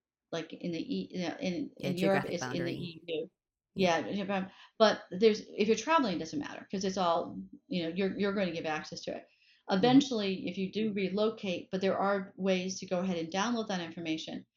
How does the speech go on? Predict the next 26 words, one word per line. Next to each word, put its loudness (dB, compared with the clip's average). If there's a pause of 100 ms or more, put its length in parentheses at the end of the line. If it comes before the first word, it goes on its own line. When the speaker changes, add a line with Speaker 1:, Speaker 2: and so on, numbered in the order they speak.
(340)
Speaker 1:
and 0
then -2
upload 0
it -6
into -6
a -4
new -2
system. -10 (560)
Speaker 2:
Yeah. 2
Speaker 1:
And -2
our 4
system -2
works -2
with 0 (260)
all 4
the 0
other 0
ones -6
too, -6
so -2
you -4
can, -2
you -6
can -2
do -4
it. -2